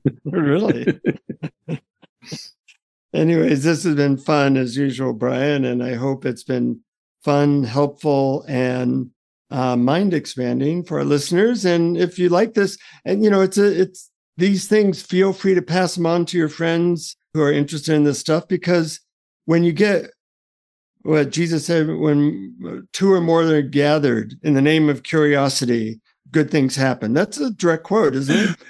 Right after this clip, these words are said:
Speaker 1: A little bit of a paraphrase, but I'll take it.
Speaker 2: Yeah, well, that's what he meant, I'm sure. So, <laughs> um,
Speaker 1: I don't know. I'm curious, though.
Speaker 2: <laughs> Uh, yes, I wasn't there, so I don't really know.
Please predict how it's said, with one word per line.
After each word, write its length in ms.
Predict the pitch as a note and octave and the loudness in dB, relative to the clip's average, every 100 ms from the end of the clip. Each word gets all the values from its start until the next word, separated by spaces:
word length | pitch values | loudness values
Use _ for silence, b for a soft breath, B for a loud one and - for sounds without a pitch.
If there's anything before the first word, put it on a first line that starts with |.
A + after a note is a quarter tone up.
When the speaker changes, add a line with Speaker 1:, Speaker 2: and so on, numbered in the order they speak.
| B _ | B _
Speaker 1:
A 100 | D4+ C#4+ | 0 2
little 220 | A3+ E3 | 2 2
bit 160 | C#3 C#3+ | 2 0
of 100 | B2 | 0
a 80 | C3 | -2
paraphrase, 640 | C#3+ C#3 C3 - C3+ A#2+ | 0 0 0 0 -2 -2
but 200 | A#2+ D3 | -4 -2
I'll 160 | E3 F3 | -2 -2
take 260 | D3 B2+ | -2 -4
it. 140 | C#3+ - C#3 C3 _ _ | -6 -10 -18 -20 _ _
Speaker 2:
Yeah, 260 | D#3+ D3+ F#3 | -6 -4 -2
well, 180 | - A3 | 0 2
that's 240 | G3 E3 | 0 0
what 120 | D3 | 0
he 40 | B2 | 0
meant, 440 | A#2 A2+ A#2+ B2 | -2 -2 -6 -8
I'm 200 | B2 A2+ | -8 -8
sure. 300 | A2+ A#2+ A2+ | -8 -10 -12
So, 460 | A2 - B2 A#2 - B B | -14 -8 -4 -4 -6 B B
<laughs> 240 | B _ - | B _ -2
um, 520 | D#3 D#3+ D#3 D3+ - B C#3 - | 2 2 2 0 -4 B -12 -4
Speaker 1:
I 80 | B2+ | 0
don't 200 | D3 D3 | 2 2
know. 360 | E3+ G3+ A#2+ - | 2 2 -2 -8
I'm 160 | B2+ C3 | -4 -4
curious, 560 | - A#3 D4+ A3 - | 0 0 2 0 -2
though. 280 | - G#2 F#2+ - | -6 -4 -6 -12
Speaker 2:
<laughs> 40 | _ B - | _ B -4
Uh, 240 | D3 D3+ | -2 0
yes, 440 | D#3 E3+ C#3+ B2+ D#3 | 2 4 2 -2 -8
I 160 | D3+ | -2
wasn't 340 | F#3 G#3+ F#3 D3+ | 2 2 2 2
there, 300 | F3 D3+ C3 | 2 2 0
so 160 | B2+ | -2
I 80 | C#3+ | -2
don't 220 | C#3+ D3 D#3 | 0 0 0
really 240 | C#3 C#3 | -2 -2
know. 420 | C#3 B2+ A#2 B2 | -2 -2 -4 -6